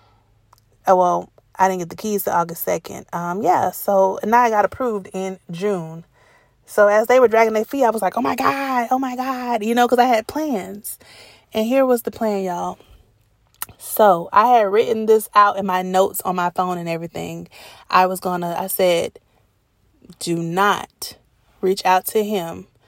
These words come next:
until you have your bed and everything else set up in your place, and ask him if he will come over."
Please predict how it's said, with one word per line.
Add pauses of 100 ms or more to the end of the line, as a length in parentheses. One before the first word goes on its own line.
(220)
until
you
have
your
bed
and
everything
else
set
up
in
your
place, (580)
and
ask
him
if
he
will
come
over."